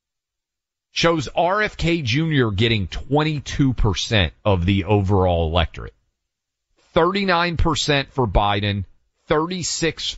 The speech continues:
percent for Trump, twenty-two percent R F K Junior. That, I mean,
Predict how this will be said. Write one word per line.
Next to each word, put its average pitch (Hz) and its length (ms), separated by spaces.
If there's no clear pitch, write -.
percent 120 560
for 98 220
Trump, 107 500
twenty-two 196 1120
percent 131 680
R 101 200
F 92 140
K 90 220
Junior. 71 360
That, 156 240
I 190 60
mean, 175 180